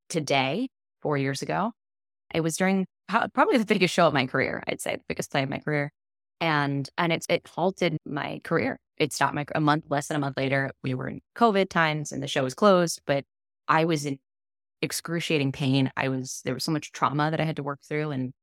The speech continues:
a lot of friction in my relationship with the industry and my relationship with my artistry and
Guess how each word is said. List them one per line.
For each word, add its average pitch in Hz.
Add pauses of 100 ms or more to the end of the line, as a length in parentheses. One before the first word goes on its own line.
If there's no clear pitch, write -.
(440)
a 156
lot 151
of 156
friction - (120)
in 185
my 180
relationship 185
with 185
the 175
industry 185
and 180
my 151
relationship 147
with 139
my 139
artistry 165
and 143